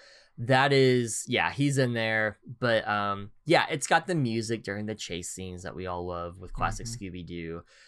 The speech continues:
Speaker 1: It, they're at a Halloween party, so, I mean, you've got that whole thing going for you. And then again, you've got, um, pretty much the baddest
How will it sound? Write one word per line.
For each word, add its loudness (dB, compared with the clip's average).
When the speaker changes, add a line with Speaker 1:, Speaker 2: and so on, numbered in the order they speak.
Speaker 1:
It, 4
they're 4
at 4
a 8
Halloween 6
party, 4
so, 2
I 0
mean, -6
you've -6
got 2
that 4
whole 0
thing -2
going -4
for -2
you. -4
And -2
then -4
again, -6
you've -6
got, 2
um, -6
pretty -4
much 0
the -4
baddest 0